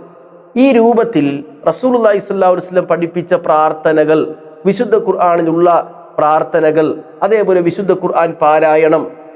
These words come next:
ഈ ഖുർആൻ പാരായണം ചെയ്യുമ്പോൾ അള്ളാഹുവിന്റെ റസൂല് പ്രത്യേകത കൽപ്പിക്കാത്ത സൂറത്തുകൾക്ക് നമ്മൾക്ക് പ്രത്യേകത കൽപ്പിച്ചുകൂടാ. അങ്ങനെ കൽപ്പിച്ചാൽ അത് ബിദ്അത്തായി മാറും.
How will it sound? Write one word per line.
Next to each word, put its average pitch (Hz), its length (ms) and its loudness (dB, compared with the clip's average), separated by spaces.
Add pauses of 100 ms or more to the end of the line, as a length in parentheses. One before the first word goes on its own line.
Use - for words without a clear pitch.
(160)
ഈ 233 60 2
ഖുർആൻ 254 420 0
പാരായണം 220 640 0
ചെയ്യുമ്പോൾ 208 640 0
അള്ളാഹുവിന്റെ 214 520 0
റസൂല് 208 600 2
പ്രത്യേകത 214 680 0
കൽപ്പിക്കാത്ത 202 680 -2
സൂറത്തുകൾക്ക് 196 760 0
നമ്മൾക്ക് 185 440 0
പ്രത്യേകത 185 440 0
കൽപ്പിച്ചുകൂടാ. 190 680 0 (360)
അങ്ങനെ 208 220 2
കൽപ്പിച്ചാൽ 190 440 0
അത് 196 180 2
ബിദ്അത്തായി 202 580 -2
മാറും. 202 260 0